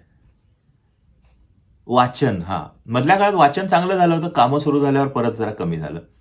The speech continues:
त्यामुळे ते वाढवायचंय. म्हणजे एक ठराविक वेळ दिवसातला जो मी देतो, तो अजून थोडा वाढवायचा आहे.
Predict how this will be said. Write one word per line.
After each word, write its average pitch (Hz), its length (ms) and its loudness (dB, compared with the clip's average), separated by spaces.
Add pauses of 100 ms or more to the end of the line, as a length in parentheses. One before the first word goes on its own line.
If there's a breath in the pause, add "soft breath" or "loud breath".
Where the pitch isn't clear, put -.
(260)
त्यामुळे 110 280 -4
ते 131 80 2
वाढवायचंय. 80 580 -2 (340 soft breath)
म्हणजे 131 160 4
एक 139 160 0
ठराविक 127 360 0
वेळ 127 180 -2
दिवसातला 120 440 -4
जो 117 140 -2
मी 117 100 -4
देतो, 104 360 -2
तो - 280 -10
अजून 120 280 -2
थोडा 90 220 -6
वाढवायचा 76 460 -10
आहे. 65 100 -14